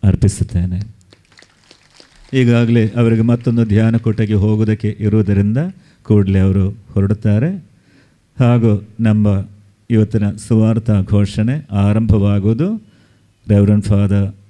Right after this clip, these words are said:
ಡಾಕ್ಟರ್ ರೆಜಿ ಮ್ಯಾಥ್ಯೂ ಅವರಿಗೆ ಸ್ಟೇಜ್ ನಾವು ಬಿಟ್ಕೊಡ್ತಾ ಇದ್ದೇವೆ.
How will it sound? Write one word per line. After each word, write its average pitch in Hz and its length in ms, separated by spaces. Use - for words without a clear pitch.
ಡಾಕ್ಟರ್ 101 540
ರೆಜಿ 117 580
ಮ್ಯಾಥ್ಯೂ 101 580
ಅವರಿಗೆ 98 420
ಸ್ಟೇಜ್ 101 380
ನಾವು 101 160
ಬಿಟ್ಕೊಡ್ತಾ 101 520
ಇದ್ದೇವೆ. 107 580